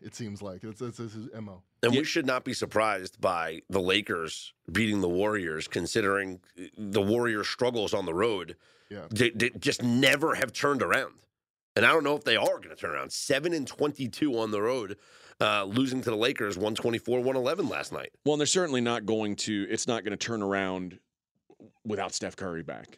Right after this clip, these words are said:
Speaker 3: Like, it, it, uh, you could, you, you can picture a world where Steph Curry returns and the Warriors are a different team, and suddenly they're more competitive. And I, I guess maybe we see that next week. But until then,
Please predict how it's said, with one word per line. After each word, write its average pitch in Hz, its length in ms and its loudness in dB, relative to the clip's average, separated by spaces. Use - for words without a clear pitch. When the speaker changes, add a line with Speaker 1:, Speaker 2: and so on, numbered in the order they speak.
Speaker 3:
Like, 95 220 -4
it, 117 40 0
it, 131 320 -2
uh, 147 40 0
you 151 140 -8
could, 147 220 -4
you, 175 100 -12
you 170 100 -4
can 147 160 -2
picture 185 380 0
a 147 80 4
world 139 480 2
where 117 320 2
Steph 135 320 2
Curry 139 260 0
returns 131 460 -2
and 110 100 -2
the 110 60 0
Warriors 110 400 0
are 101 80 0
a 95 40 0
different 98 360 -4
team, 92 340 -4
and 87 100 -4
suddenly 104 320 0
they're 95 120 -2
more 95 200 -4
competitive. 90 600 -4
And 101 220 0
I, 104 220 2
I 107 80 0
guess 113 300 0
maybe 110 240 0
we 101 140 -2
see 113 160 0
that 101 160 0
next 101 260 -2
week. 120 280 -4
But 107 240 -2
until 170 320 2
then, 165 320 0